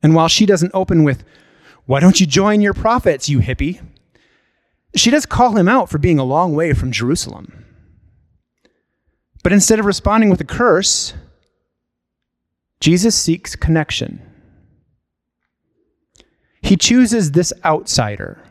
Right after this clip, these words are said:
a Samaritan woman, to reveal his messianic purpose. And in so doing, he invites her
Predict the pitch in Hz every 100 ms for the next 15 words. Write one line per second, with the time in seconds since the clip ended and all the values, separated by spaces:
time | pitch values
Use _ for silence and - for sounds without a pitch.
0 | _ _ _ _ _ _ - - - 135
1 | 127 139 151 190 190 - _ _ _ 117
2 | 131 175 95 101 113 - _ _ _ _
3 | _ _ _ _ - 135 131 123 151 113
4 | 117 139 135 120 117 147 117 107 104 -
5 | - - - 113 - - - - - -
6 | 151 175 180 180 151 196 180 156 165 160
7 | 160 180 - - 165 160 156